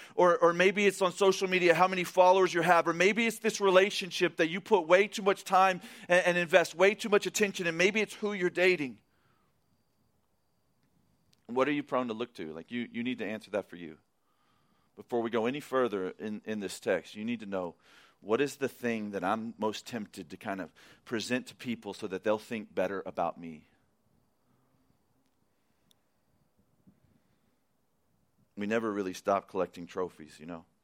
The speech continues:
It just like, like insecure sixth graders that bring our friends into the back room to say, "Hey, see this? T-ball, that's right. That's me." What?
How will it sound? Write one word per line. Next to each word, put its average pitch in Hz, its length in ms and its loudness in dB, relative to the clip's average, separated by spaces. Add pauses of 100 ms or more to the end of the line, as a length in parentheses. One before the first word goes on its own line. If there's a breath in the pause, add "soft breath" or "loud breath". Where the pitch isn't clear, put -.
(1600)
It 87 60 -12
just 98 200 -12
like, 95 220 -4
like 98 180 -2
insecure 117 540 -6
sixth - 320 -8
graders 90 380 -4
that 95 120 -2
bring 110 160 -6
our 104 80 -6
friends 104 320 -8
into 92 120 -10
the 90 60 -10
back 92 280 0
room 95 200 -8
to 87 60 -12
say, 95 220 -4
"Hey, 92 180 -4
see 95 220 -14
this? 95 260 -10 (560 soft breath)
T-ball, 82 480 -6
that's 80 160 -10
right. 85 260 -4 (1600 soft breath)
That's 85 180 -14
me." 90 300 -10 (460 soft breath)
What? 85 280 -4